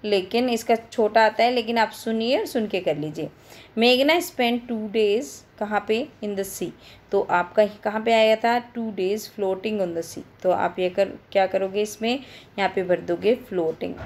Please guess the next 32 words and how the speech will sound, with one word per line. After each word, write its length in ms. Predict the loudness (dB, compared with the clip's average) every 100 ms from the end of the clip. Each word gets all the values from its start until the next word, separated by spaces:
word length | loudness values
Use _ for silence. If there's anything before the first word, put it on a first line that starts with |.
| -8
मैं 100 | -8
स्पेलिंग 440 | -4 -2 0 2
बोलूँ 280 | 2 4 4
आपको, 360 | 2 2 4 4 4
एफ़ 800 | 4 4 4 2 0 -6 -16 0
एल 540 | 2 4 4 2 0 -2 -14 -20 -20 -2
ओ 520 | 2 4 6 4 2 0 -8 _ -10
ए 560 | -4 -2 0 -2 -2 -4 -10 _ -10
टी 540 | -8 -6 -6 -6 -8 -10 -20 -8
आई 420 | -4 -2 0 0 -2 -6 -20 -20 -20 -10
एन 540 | -6 -6 -6 -4 -4 -4 -6
जी, 180 | -8 -8 -18 -20 -8
है 80 | -2
ना, 180 | 0 -2 -6 -20 -20 -2 4
floating 440 | 4 2 -2 -2 -4 -14 _ -18 -8
in 120 | -6
the 120 | -4 -4
sea, 240 | -2 -4 -4 -12 -10
है 80 | -2
ना। 100 | 0
तो 140 | 2 2
यहाँ 160 | 0 2
पे 80 | 0
आप 100 | 0
फ्लोटिंग 440 | 0 0 0 0
भर 120 | 0
देंगे 240 | 0 -2 0
पहले 300 | 2 4 2
वाले 260 | 2 0
में। 340 | 0 0 0 -2 -8 -20 -20 -14
सी 540 | -8 0 2 4 2
सो, 460 | 2 4 4 4